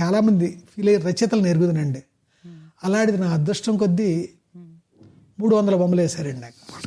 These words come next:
Speaker 1: ఆ మూడు వందల బొమ్మలు కూడా ఇప్పుడు పుస్తకాలు ఉన్నాయి మార్కెట్లో, ఉన్న నా
Speaker 2: మ్మ్. ఆ, ఉన్నాయి.
Speaker 1: పుస్తకాల్లో
Speaker 2: అన్నిట్లో.
Speaker 1: ఆ బొమ్మలు ఉన్నాయి.
Speaker 2: మ్మ్.
Speaker 1: ఎప్పుడూ ఆయన్ని, ఆయన హైదరాబాద్ వచ్చినా, ఆయన చేసే,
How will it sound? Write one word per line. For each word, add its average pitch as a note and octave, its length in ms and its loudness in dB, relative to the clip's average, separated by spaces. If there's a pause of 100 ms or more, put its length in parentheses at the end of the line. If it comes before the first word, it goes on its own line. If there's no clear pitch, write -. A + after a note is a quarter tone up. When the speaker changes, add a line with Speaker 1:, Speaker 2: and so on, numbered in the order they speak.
(560)
Speaker 1:
ఆ F3+ 60 -2
మూడు G#3 220 4
వందల B3+ 140 4
బొమ్మలు B3 280 4
కూడా B3+ 200 2
ఇప్పుడు G#3+ 160 0
పుస్తకాలు C4+ 380 -2
ఉన్నాయి B3 280 0
మార్కెట్లో, F3+ 440 -2
ఉన్న A3+ 140 0
నా F#3 80 2
Speaker 2:
మ్మ్. F3+ 120 2
ఆ, - 20 2
ఉన్నాయి. D#3+ 280 0
Speaker 1:
పుస్తకాల్లో C4+ 300 -6
Speaker 2:
అన్నిట్లో. D3+ 400 -6
Speaker 1:
ఆ - 20 -6
బొమ్మలు D#3+ 320 0
ఉన్నాయి. C3+ 240 -14 (420)
Speaker 2:
మ్మ్. D#3 520 -18
Speaker 1:
ఎప్పుడూ C#4+ 460 0
ఆయన్ని, G#3 460 0 (460)
ఆయన G3+ 160 -2
హైదరాబాద్ G#3+ 460 2
వచ్చినా, A#3 460 0 (360)
ఆయన G3 120 -2
చేసే, F3+ 480 -2